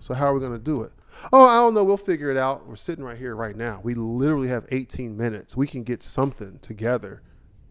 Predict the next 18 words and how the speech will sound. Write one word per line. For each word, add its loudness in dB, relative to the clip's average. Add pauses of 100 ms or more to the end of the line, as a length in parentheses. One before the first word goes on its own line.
So -6
next 2
week -10 (200)
or -12
next -10
month, -4 (300)
we'll -4
be -6
in -6
a -10
better -12
place." -6 (480)
I -10
just -8
don't -8
think -12
that -18
happens. -16